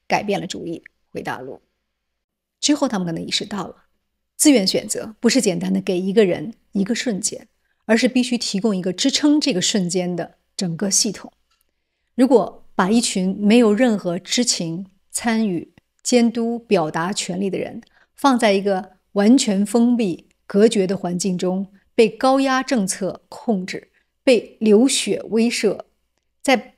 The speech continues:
不可能避免恐惧和匮乏的环境中去做这样的选择，恐怕结果将是一场可怕的人性实验。所以国务院的曼哈德在甄别之后曾经去战俘营进行调查，他提出了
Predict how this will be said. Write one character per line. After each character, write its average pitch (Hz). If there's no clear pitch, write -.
不 359
可 214
能 175
避 233
免 165
恐 185
惧 202
和 185
匮 226
乏 -
的 -
环 180
境 175
中 175
去 240
做 262
这 226
样 175
的 -
选 -
择， -
恐 196
怕 233
结 175
果 -
将 220
是 202
一 196
场 185
可 -
怕 180
的 -
人 117
性 -
实 -
验。 92
所 262
以 240
国 247
务 285
院 285
的 208
曼 190
哈 180
德 -
在 226
甄 240
别 214
之 220
后 -
曾 208
经 214
去 226
战 208
俘 180
营 185
进 185
行 180
调 175
查， -
他 -
提 285
出 180
了 -